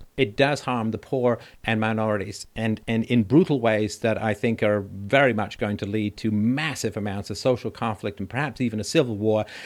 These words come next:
in America. So when you say, "Well, how do your, uh, highfalutin libertarian ideals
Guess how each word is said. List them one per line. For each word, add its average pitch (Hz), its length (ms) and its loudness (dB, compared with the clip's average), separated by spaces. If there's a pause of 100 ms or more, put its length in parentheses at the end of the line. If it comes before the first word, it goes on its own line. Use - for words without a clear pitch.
(180)
in 131 160 6
America. 220 460 2 (280)
So 160 180 4
when 175 160 4
you 180 100 2
say, 170 220 2
"Well, 131 180 4
how 185 220 0
do 156 80 4
your, 147 340 4 (300)
uh, 120 560 2
highfalutin 147 760 2
libertarian 139 640 2
ideals 120 680 0